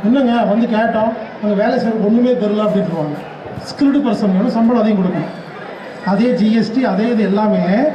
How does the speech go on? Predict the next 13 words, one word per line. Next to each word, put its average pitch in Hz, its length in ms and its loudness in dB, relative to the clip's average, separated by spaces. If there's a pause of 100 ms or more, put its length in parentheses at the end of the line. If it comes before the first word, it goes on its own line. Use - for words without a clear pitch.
(640)
ஆர்கானிக் 269 600 2
பொருள் 240 360 2 (520)
ரொம்ப 247 200 2
கஷ்டப்பட்டு 269 680 -2
கலெக்ட் 240 400 0
பண்ணணும். 196 300 0 (1400)
இந்த 262 140 2
பெட்டி 277 320 0
கடைக்கு 214 540 2 (260)
அவங்களே 302 300 2
வந்து 302 180 2
கொடுத்துட்டு 269 360 0
போயிடுவாங்க. 196 360 0